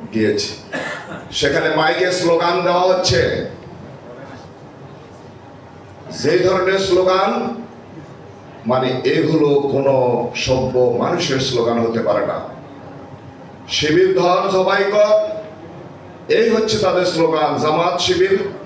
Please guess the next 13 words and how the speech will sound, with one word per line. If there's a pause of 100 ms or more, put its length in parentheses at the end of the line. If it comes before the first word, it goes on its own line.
(200)
রাজাকার",
এই, (200)
এই
মুহূর্তে
বাংলা
ছাড়। (880)
আমি (480)
ওই
দিনের (180)
তাদের
যে
স্লোগান,
বিভৎসতা,